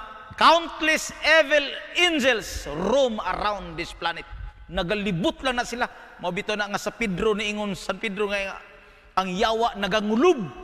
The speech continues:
sama sa leon, nagapangita sa iyahang matukob. They have still the power to impersonate the dead. Ila nang tanaw nang namatay, ila nang kopyahon.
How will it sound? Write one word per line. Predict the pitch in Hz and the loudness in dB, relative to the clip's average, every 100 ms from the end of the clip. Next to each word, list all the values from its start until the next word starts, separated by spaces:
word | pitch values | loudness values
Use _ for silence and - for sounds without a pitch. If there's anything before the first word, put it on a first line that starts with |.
| - - | -18 -12
sama | - - 311 285 262 | -8 4 4 6 0
sa | - | -2
leon, | 233 254 320 226 170 - - | -2 0 0 -2 -6 -14 -10
nagapangita | 185 220 233 226 202 269 339 - 185 | -2 0 0 -2 0 2 2 2 -2
sa | - 202 | -4 -4
iyahang | 240 233 214 165 - - 175 | 0 2 2 0 -10 -12 -6
matukob. | 208 185 202 - - 139 | -4 -4 -6 -6 -8 0
They | 262 370 339 - | 6 10 8 6
have | 262 302 220 | 4 4 2
still | - 381 349 | -2 2 4
the | 302 311 - | 4 2 8
power | 359 415 403 370 226 - - - - 208 | 12 12 10 4 0 -6 -10 -12 -8 -2
to | 254 | 0
impersonate | 247 - 277 - 269 254 208 - - - - | 0 2 0 0 0 0 0 -8 -18 -20 -6
the | 147 | -2
dead. | 170 220 180 143 | 0 0 0 -6
Ila | 175 262 277 285 | -6 -2 0 0
nang | 277 262 247 220 180 - - - | 0 0 -2 -4 -8 -10 -14 -6
tanaw | 202 208 226 240 240 | -4 -2 -2 -2 -2
nang | 226 220 196 - - - | -4 -4 -6 -14 -18 -6
namatay, | 190 208 208 233 240 - | -2 -2 0 0 0 0
ila | 226 240 240 | -2 -2 -2
nang | 220 214 | -2 -4
kopyahon. | 180 185 214 208 175 170 | -8 -6 -2 -2 -2 -8